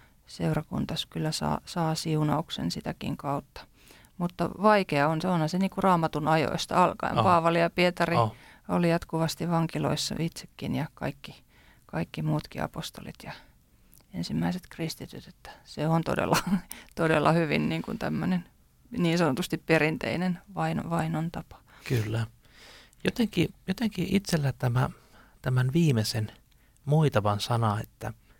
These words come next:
Speaker 2: hän sanoi, että en kuitenkaan ole yhtään sen kummempi kuin kaikki muut kristityt. Yhtä lailla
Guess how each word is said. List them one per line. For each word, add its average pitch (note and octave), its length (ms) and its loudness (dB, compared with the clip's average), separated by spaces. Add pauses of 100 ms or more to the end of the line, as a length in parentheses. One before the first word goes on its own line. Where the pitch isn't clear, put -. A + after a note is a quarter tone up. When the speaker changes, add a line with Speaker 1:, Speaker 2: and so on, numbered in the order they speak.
Speaker 2:
hän B2 200 0
sanoi, B2 380 4
että A#2 260 -6 (500)
en D#3+ 120 2
kuitenkaan D#3 640 0 (280)
ole - 280 2
yhtään D3+ 320 2
sen D3+ 200 0
kummempi C3+ 500 4
kuin D3+ 180 0
kaikki A#3+ 320 -2
muut C3+ 280 4
kristityt. - 800 -4 (220)
Yhtä F#3+ 340 2
lailla B2+ 380 2